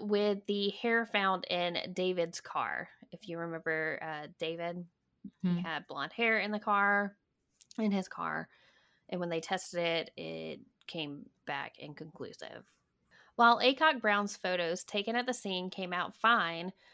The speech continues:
Speaker 1: the photos taken by the state trooper on the scene, which would have been u-, used in a court case, not the ones that Acock Brown took, all came out blank.
Speaker 2: How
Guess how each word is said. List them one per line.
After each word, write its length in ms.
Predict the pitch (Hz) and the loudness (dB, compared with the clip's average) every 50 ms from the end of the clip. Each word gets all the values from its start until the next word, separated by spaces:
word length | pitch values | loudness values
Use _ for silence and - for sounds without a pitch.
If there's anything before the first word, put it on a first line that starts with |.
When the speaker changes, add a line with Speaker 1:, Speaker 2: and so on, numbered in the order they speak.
| - _ _ - | -20 _ _ -8
Speaker 1:
the 60 | 214 | -6
photos 380 | 214 - 262 285 311 320 302 - | 0 4 4 4 4 4 0 2
taken 280 | - 240 240 240 226 | 0 0 0 2 2
by 120 | 214 202 196 | 4 2 2
the 100 | 190 190 | 2 -2
state 320 | - - - 202 170 - - | -6 -4 -4 -4 -4 -4 -6
trooper 600 | - - - 320 311 269 233 208 196 196 - - | -8 -4 -2 -2 0 2 2 2 2 2 0 0
on 140 | - 196 190 | -2 -2 -2
the 100 | 185 180 | -4 -6
scene, 540 | - - 190 175 165 160 160 156 170 196 - _ _ _ _ _ _ _ _ _ _ _ - | -6 -6 -6 -6 -4 -4 -6 -6 -6 -8 -10 _ _ _ _ _ _ _ _ _ _ _ -4
which 280 | 190 190 190 - - - | 0 0 0 0 -2 -2
would 160 | 190 202 214 | 0 0 2
have 220 | 214 220 208 208 - | 4 2 2 2 2
been 220 | 208 202 196 190 | 0 2 2 0
u-, 80 | 196 190 _ _ _ - | -2 -4 _ _ _ -10
used 600 | 185 185 214 277 302 269 214 196 214 214 - - | -4 2 4 4 4 4 4 2 0 0 -2 -4
in 160 | - 185 175 | -4 -2 -2
a 120 | 160 156 - | -2 -4 -4
court 340 | - - - 403 415 330 | -8 -6 -4 -4 -6 -6
case, 580 | _ - 156 143 135 185 269 262 - - - - _ _ _ _ _ _ - | _ -4 -4 -2 0 0 -2 -2 -4 -8 -10 -12 _ _ _ _ _ _ -8
not 340 | 185 180 190 202 214 220 220 | -6 2 4 4 4 4 2
the 80 | 226 208 | -2 -2
ones 240 | 196 185 185 180 | 0 0 -2 -2
that 120 | 185 - - | -4 -4 -6
Acock 340 | 175 175 - 139 - - - | -8 -6 -6 -6 -6 -4 -2
Brown 260 | 233 262 311 330 302 | 2 4 4 4 4
took, 420 | 269 - 165 143 131 160 - - _ _ _ _ _ _ _ _ _ _ _ _ - | 2 -2 -4 -4 -4 -6 -8 -12 _ _ _ _ _ _ _ _ _ _ _ _ 2
all 180 | - 190 190 190 | 4 6 6 6
came 240 | - - 202 180 165 | 2 -2 -4 -4 -2
out 240 | 151 131 - 208 - | -4 -4 -6 -8 -10
blank. 420 | 175 151 135 117 - - - - _ _ _ _ _ _ _ _ _ _ _ _ _ _ _ _ _ _ _ _ _ _ _ _ _ - - - _ _ _ _ _ _ _ _ _ - | -10 -8 -8 -10 -12 -14 -20 -20 _ _ _ _ _ _ _ _ _ _ _ _ _ _ _ _ _ _ _ _ _ _ _ _ _ -16 -16 -16 _ _ _ _ _ _ _ _ _ -14
Speaker 2:
How 880 | - - - - - - 208 202 196 196 196 196 196 196 196 196 190 - | -10 -8 -8 -6 0 6 8 10 10 10 10 8 8 6 6 4 0 -2